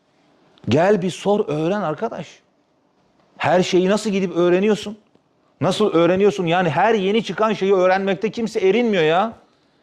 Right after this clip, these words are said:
Kim hemen gidiyor, öğreniyor, soruyor. "Şunu nasıl yapıyorsunuz, bunu nasıl yapıyorsunuz?" Google'da bir sürü soru şeyleri var. <clears throat> Hu, kitap ve sünnet yolunda gidenler Allah'ın izniyle işte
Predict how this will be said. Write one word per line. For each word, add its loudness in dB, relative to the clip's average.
Kim 2
hemen 4
gidiyor, 4
öğreniyor, 4
soruyor. 0
"Şunu -2
nasıl -4
yapıyorsunuz, -2
bunu 0
nasıl 0
yapıyorsunuz?" 0
Google'da 2
bir -2
sürü -4
soru 0
şeyleri 2
var. 0
<clears throat> 0
Hu, 0
kitap -2
ve 0
sünnet -2
yolunda -2
gidenler -2
Allah'ın -2
izniyle -2
işte -4